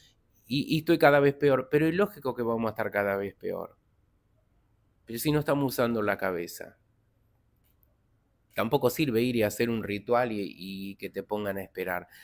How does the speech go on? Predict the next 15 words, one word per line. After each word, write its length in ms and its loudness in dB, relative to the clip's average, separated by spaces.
Hay 220 6
que 120 -2
empezar 520 2
a 60 -2
enfocar 480 0
la 120 -4
energía 680 -6
en 180 -8
uno 320 -14
mismo, 540 -12
en 140 -6
la 100 4
vida 320 4
de 100 4
uno. 500 2